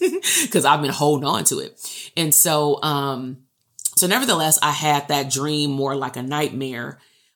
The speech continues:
and it just kinda put into perspective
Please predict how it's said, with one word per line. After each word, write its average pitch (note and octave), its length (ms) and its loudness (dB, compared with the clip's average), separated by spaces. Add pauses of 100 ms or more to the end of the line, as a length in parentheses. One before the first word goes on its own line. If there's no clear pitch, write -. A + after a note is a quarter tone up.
(120)
and D#3 420 2
it F3+ 160 2
just G3+ 200 6
kinda F#3+ 200 0
put F#3 220 -4
into D#3+ 300 -2
perspective C#3 800 -2